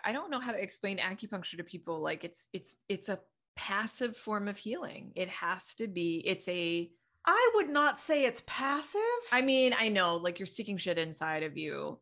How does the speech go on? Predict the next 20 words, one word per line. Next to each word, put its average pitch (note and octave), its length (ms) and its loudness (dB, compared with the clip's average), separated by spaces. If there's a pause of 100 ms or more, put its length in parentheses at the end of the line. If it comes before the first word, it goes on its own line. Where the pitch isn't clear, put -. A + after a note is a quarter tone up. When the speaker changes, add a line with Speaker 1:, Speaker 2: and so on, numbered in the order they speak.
Speaker 1:
And, F#3 340 2
but, G3+ 400 2
but A3+ 180 4
in A3+ 120 2
terms B3+ 440 -2
of, A3 180 0
like, F3+ 380 0
you're F#3+ 220 -4
getting G#3+ 440 2
the A3 220 -2
energy G#3+ 400 2
to G3 80 2
move G3 540 -2
in F3+ 100 -6
a E3 60 -6
certain D3+ 380 -6
way, F#2 360 -8
or E3+ 60 -4
you're E3+ 180 -2
getting F#3 480 -2